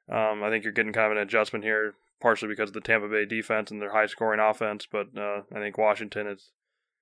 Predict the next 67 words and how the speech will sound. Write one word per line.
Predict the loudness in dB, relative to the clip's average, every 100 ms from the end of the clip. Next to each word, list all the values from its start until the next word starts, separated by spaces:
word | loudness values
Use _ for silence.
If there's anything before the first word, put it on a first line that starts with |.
| _
it's | 6
kind | 8
of | 8
a |
type | 8 6
of | 6
team, | 4 4
that's | 4
why | 4
I | 6
like | 4
Atlanta | 2 2 4
last | 4 4
week, | 0 0
too, | 0
with | 2
Washington, | 4 4 2 -4 -4
is | 2
they're, | 4 4 0 _ _ _ _ _ 4
they | 6
wanna | 8 6
slow | 4 2
the | 4
ball, | 4 2 2
slow | 0 2
the | 2
pace | 8 6 8
down, | 4 6 4
and | 2
they |
wanna | 2 2 2
go, | 2
you | 2
know, | 2
run | 2 2
the |
ball, | 2 6 6 4 0 -2
A | 0 0
P, | 0 0 0 -4 -8
slow | 0 0
it | 4
down, | 4 4 2
and, | -2 -6
and, | -6 -6
and | -8 -8 -4
run | -2 -2
the |
clock, | 2 6 6 4
and | 0 -8 -14 _ _ _ 0
be, | 2 2 -2 -10 -8
they're | -2 2 4
a | 4
team | 4
that | 2
likes | 4 2 0
to | -2 0 0 2
have | 2
the | 2
lead | 0 0
and | -2
be | -2
good | -2
with | -2
the |
lead. | -2 -2 -2
So | -4 -2
then | -2 -6